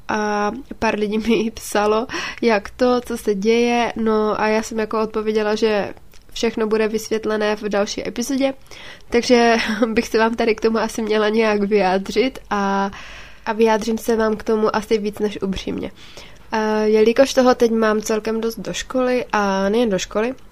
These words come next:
ale jelikož už je to fakt moc dlouhé a to, že musíme být zavření doma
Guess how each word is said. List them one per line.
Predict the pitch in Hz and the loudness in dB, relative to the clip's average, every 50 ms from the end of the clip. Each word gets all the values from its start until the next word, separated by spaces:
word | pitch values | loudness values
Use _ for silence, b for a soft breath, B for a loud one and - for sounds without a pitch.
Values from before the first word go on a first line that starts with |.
| - - | -4 0
ale | - 214 208 214 214 214 | 2 4 4 4 4 4
jelikož | 214 208 202 208 214 220 214 208 - | 4 4 2 2 2 0 0 -2 -2
už | 220 | -2
je | 208 214 202 | 0 0 0
to | 208 202 | 0 0
fakt | 202 - - - - - 220 208 202 - 208 | -2 -4 -14 -10 -2 0 0 0 0 -2 0
moc | 202 202 196 196 196 | 0 0 0 0 -2
dlouhé | 196 196 196 196 190 190 196 185 180 | -2 0 0 0 0 0 0 -2 0
a | - 196 196 202 202 | 0 0 0 0 0
to, | 202 - 214 | 2 2 2
že | 208 220 | 2 2
musíme | 214 214 208 - 208 208 208 | 0 -2 -2 -4 -4 -4 -4
být | 202 202 190 - | -4 -4 -2 0
zavření | 202 196 190 - 208 208 208 208 202 196 | 0 0 0 -2 -4 -2 -2 -2 -2 -2
doma | 190 202 196 196 196 202 214 240 | -2 -2 -2 0 0 -2 -2 -4